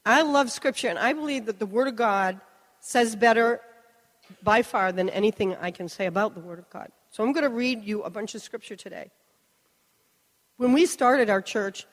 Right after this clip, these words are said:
we used Isaiah fifty-eight and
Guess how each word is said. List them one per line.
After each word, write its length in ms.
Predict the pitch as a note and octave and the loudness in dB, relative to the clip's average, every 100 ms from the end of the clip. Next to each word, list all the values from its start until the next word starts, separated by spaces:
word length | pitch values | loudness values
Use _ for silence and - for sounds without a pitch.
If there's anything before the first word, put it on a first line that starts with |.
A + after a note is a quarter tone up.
| _ _ _ _ _ _ - - | _ _ _ _ _ _ -20 -8
we 220 | G3 B3 | -4 -2
used 400 | D4 B3+ B3 A3+ | 0 0 -2 -4
Isaiah 380 | - F3+ G3+ G3 | -4 -4 -2 -4
fifty-eight 680 | - C4 - A3+ A#3 F4 _ _ _ _ _ - | -6 -10 -6 -4 -4 -6 _ _ _ _ _ -2
and 340 | G#3+ G3+ G3+ | 0 0 -2